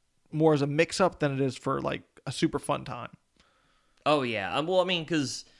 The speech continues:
Speaker 2: like, when I was, when I took that little break and I was playing tournaments, super fun. I mean, now, like I say, is it prof-, crap, I was I,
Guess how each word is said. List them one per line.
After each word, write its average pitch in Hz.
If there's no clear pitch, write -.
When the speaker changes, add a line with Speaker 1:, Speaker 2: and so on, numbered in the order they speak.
Speaker 2:
like, 170
when 170
I 160
was, 123
when 156
I 143
took 143
that 123
little 127
break 110
and 101
I 101
was 95
playing 98
tournaments, 95
super -
fun. 90
I 139
mean, 131
now, 139
like 120
I 110
say, 107
is 113
it 131
prof-, 113
crap, 101
I 90
was 90
I, 87